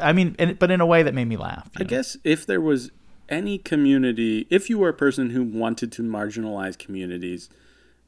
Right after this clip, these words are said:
Speaker 2: the only community you could really do that to is the Amish at this point, because they won't know.
Speaker 1: They'll never know.
Speaker 2: So,
Speaker 1: And
Speaker 2: for
Speaker 1: if they
Speaker 2: all
Speaker 1: do
Speaker 2: of,
Speaker 1: know, shame on them.
Speaker 2: for all of, <laughs> for all of you bigots out there,
Speaker 1: <laughs>
Speaker 2: uh, you know who to target next. No,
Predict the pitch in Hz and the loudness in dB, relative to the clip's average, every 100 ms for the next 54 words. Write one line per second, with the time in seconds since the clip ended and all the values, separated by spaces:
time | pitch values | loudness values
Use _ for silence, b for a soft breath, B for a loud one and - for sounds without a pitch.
0 | - 120 123 - 147 156 175 180 170 151 | -20 -4 -4 -2 -2 0 0 0 -2 0
1 | 147 165 160 143 139 131 131 131 127 123 | 0 2 0 0 0 -2 -2 0 0 0
2 | 131 117 - 117 113 120 120 117 113 127 | -2 -4 -6 -6 -2 -4 -2 -2 -2 -4
3 | 110 - 117 127 131 113 113 113 107 123 | -4 -4 -4 -2 -2 -4 -2 -2 2 2
4 | 139 - 113 110 110 - 135 135 127 123 | 2 -2 -4 -4 -6 -4 0 2 2 0
5 | 123 - - - - 120 110 107 - - | -2 -6 -20 -20 -6 -4 -4 -6 -12 -14
6 | - 147 131 - 160 247 208 156 - 156 | 2 6 10 10 10 10 8 8 6 4
7 | 151 127 110 107 - - 156 160 196 190 | 4 4 2 -4 -2 4 6 8 8 6
8 | - - 160 - - 175 175 190 180 131 | 4 -10 -10 -6 2 4 4 2 -2 -4
9 | 117 165 165 117 - 113 98 - 110 107 | 6 8 8 6 0 2 4 6 6 6
10 | 127 143 143 - 131 123 117 113 113 147 | 4 2 0 -2 -2 0 0 2 2 4
11 | 156 143 143 - - 143 139 135 117 107 | 4 2 2 0 -2 0 0 -2 -4 -8
12 | 165 165 160 | -6 -6 -6